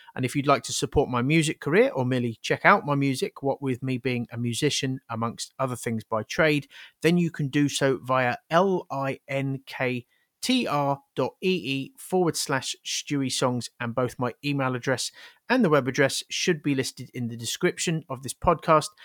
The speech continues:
and depending on which platform you are listening to it via, they should both be clickable as well. So today's show is entitled, "I Have So Much Work to Do That I Feel Like I'm Drowning in It." I'm sure most of us,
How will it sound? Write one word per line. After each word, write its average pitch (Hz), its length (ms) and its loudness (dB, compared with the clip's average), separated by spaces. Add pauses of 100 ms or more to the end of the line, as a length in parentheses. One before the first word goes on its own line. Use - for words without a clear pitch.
(200)
and 147 120 -2
depending 190 560 2
on 156 140 2
which 160 240 -4
platform 135 500 -4
you 131 220 -2
are 123 60 2
listening 135 340 -2
to - 140 -4
it 120 140 -2
via, 123 320 2 (280)
they 196 140 4
should 156 340 0 (100)
both 131 280 0
be 135 100 -6
clickable 117 520 -6 (120)
as 131 100 -10
well. 240 360 2 (1200)
So - 160 2
today's 247 640 0
show 180 400 2
is 156 140 -2
entitled, 147 640 0 (160)
"I 135 80 -4
Have 143 240 -2
So 240 260 4
Much - 320 2
Work 156 280 2
to 151 60 -8
Do 143 340 2
That 143 140 -4
I 135 100 -4
Feel 156 300 0
Like 143 220 2
I'm 131 140 0
Drowning 139 480 0
in 104 80 -4
It." - 260 -12 (500)
I'm 120 120 -6
sure 160 180 4
most 147 340 4
of 135 120 -2
us, - 300 -2